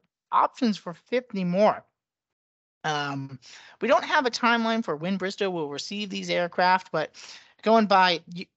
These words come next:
another customer's order, U P S, those were expected in twenty twenty-four, pending certification from the F A A. That's another key thing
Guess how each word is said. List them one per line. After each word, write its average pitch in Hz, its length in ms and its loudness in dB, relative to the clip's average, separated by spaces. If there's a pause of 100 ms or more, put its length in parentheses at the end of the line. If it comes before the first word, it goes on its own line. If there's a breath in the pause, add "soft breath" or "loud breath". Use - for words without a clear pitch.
(120)
another 180 500 0
customer's 170 460 -6
order, 175 340 -4
U 185 220 -8
P 175 180 -6
S, 160 280 -2 (340 soft breath)
those 202 340 2
were 190 120 -4
expected 180 400 -4
in 165 120 -6
twenty 202 320 -4
twenty-four, 180 1080 -4 (360 soft breath)
pending 262 580 0
certification 196 840 -4
from 175 180 -10
the 165 140 -8
F 170 180 -6
A 165 60 -4
A. 160 280 0 (320 loud breath)
That's 311 160 2
another 254 220 4
key 202 240 -10
thing 196 340 0